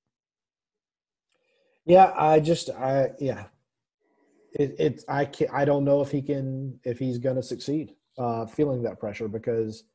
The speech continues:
as you point out, he has not been able to be on the field long enough. He's had one really fantastic stretch.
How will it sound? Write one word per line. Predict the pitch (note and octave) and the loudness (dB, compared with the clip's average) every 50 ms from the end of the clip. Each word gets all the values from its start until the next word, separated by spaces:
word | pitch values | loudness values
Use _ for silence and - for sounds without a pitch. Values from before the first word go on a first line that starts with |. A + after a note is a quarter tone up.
| _ _ _ _ _ _ _ _ - | _ _ _ _ _ _ _ _ -8
as | - A#2 | -6 -6
you | B2 A#2 | -6 -6
point | - C3 B2 B2+ | -6 -4 -4 -4
out, | C3+ C#3 C3+ B2 - - _ _ _ _ _ _ _ | -2 -2 -4 -6 -8 -12 _ _ _ _ _ _ _
he | - C3+ | -4 -4
has | B2 A#2 | -2 -2
not | C3+ D3 C3+ B2+ C3 | -2 -2 -2 -2 -2
been | C3+ C#3 | -2 0
able | C3 B2+ | 0 -2
to | B2 A#2 | -2 -2
be | B2+ C3 | -2 -2
on | C3 B2+ | -2 -4
the | B2+ A#2+ | -6 -6
field | - C#3+ D#3 F3 C#3+ G2+ | -4 -2 -2 -2 -2 -4
long | G#2 G#2 F#2+ | -8 -12 -12
enough. | F#2+ F#2+ G2 F#2+ - _ _ _ _ _ _ _ _ _ | -14 -16 -16 -18 -20 _ _ _ _ _ _ _ _ _
He's | - C#3 B2+ | -6 -2 2
had | - D3+ C3+ C3 | 4 4 4 2
one | B2 C3 D3+ D#3 D#3+ D#3+ D3+ C3+ C3 B2+ | 2 4 6 6 6 6 4 2 2 4
really | C3+ D3 D#3+ D#3+ D#3+ D#3 | 6 8 8 8 6 6
fantastic | - - D3 C#3+ C#3 - D#3+ C#3+ C#3+ C#3 - C3+ A#2 - | 2 0 -2 -2 -2 -4 -4 -4 -4 -4 -6 -8 -8 -6
stretch. | - - C#3+ E3 - - - - - - | -4 -2 -2 -2 -2 -6 -10 -16 -16 -18